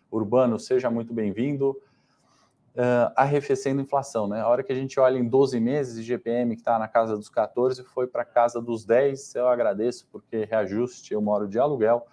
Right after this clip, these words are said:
Você que mora de aluguel também vai ter um reajuste, né, de dez por cento, né, se a gente fechasse o ano, né,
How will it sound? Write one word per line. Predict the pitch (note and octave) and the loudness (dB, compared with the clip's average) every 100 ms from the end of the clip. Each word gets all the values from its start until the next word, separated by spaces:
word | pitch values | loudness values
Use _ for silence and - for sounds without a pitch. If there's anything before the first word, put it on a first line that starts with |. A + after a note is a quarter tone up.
| _ _ _ _ _ | _ _ _ _ _
Você | - G#2+ - A2 | -8 -8 -6 -6
que | - | -4
mora | G#2+ G#2+ | 2 2
de | G#2 G#2+ | 2 0
aluguel | G2+ G#2 G2+ G2+ G#2 | -2 -4 0 2 2
também | G2 G2 G#2+ | -2 -6 -4
vai | G#2+ | -2
ter | G2+ - | -4 -4
um | G#2+ G#2+ F#2 | -4 -4 -4
reajuste, | F#2+ G#2 F#2+ A2+ D3+ - G2 | 0 0 2 -2 -4 -8 -8
né, | A2+ | -6
de | G2+ | -6
dez | F2 F2 G#2 A2 C3+ B2 - | -8 -2 0 0 -2 -4 -10
por | - G#2 | -10 -10
cento, | - F#2+ G#2 G#2 D#2+ | -10 -8 -8 -8 -14
né, | F2 F2 | -14 -14
se | - - | -10 -8
a | |
gente | E2+ F2+ - E2 | -8 -10 -12 -14
fechasse | - A2+ G2 - A2 G#2 - | -2 2 2 4 4 4 0
o | F#2+ | 2
ano, | G2 F2 | 2 0
né, | F#2 | -8